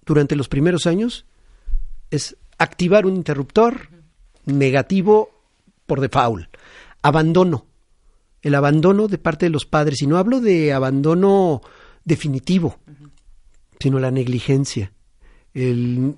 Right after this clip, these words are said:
Speaker 1: ni siquiera van bien bañados, ni siquiera van con su uniforme, la mamá o el papá ni se enteran. Tengo entendido que hicieron una prueba donde dijeron, "Pónganse co-, a los padres de familia en una escuela, pónganse junto a las mochilas de sus hijos, por favor." No estaban los niños,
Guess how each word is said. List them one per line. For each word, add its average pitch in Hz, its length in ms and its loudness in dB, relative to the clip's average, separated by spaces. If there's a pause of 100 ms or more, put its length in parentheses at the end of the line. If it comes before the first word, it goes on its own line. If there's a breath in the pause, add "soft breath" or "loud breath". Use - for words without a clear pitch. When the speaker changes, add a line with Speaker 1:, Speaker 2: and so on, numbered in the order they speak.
Speaker 1:
ni 135 260 -2
siquiera 131 260 -2
van 139 220 2
bien 131 180 0
bañados, 123 600 -2
ni 117 100 -6
siquiera 131 340 -4
van 127 540 -4 (220 loud breath)
con 117 140 -4
su - 140 -6
uniforme, 123 520 -2
la 117 120 -6
mamá 123 280 -4
o 139 80 2
el 135 80 -2
papá 131 240 -6
ni 131 140 -2
se 113 100 -8
enteran. 107 600 -4 (1500 soft breath)
Tengo 151 200 0
entendido 139 480 0
que - 80 -14
hicieron 139 280 -2
una 139 220 -2
prueba 139 300 -2
donde 123 300 -4
dijeron, 131 420 -4 (100)
"Pónganse 208 580 0
co-, 147 120 -4
a 139 80 -4
los 120 160 -4
padres 139 280 -2
de 139 60 -4
familia 127 320 -4
en 131 80 -2
una 131 80 -2
escuela, 139 380 -2 (320 loud breath)
pónganse 220 340 0
junto 156 280 -2
a - 20 0
las 135 240 0
mochilas 156 480 -4
de 139 80 -8
sus - 240 -12
hijos, 131 280 -10
por 113 140 -10
favor." 117 320 -6 (280 soft breath)
No 147 60 -2
estaban 143 300 -2
los 117 160 -6
niños, 123 320 -4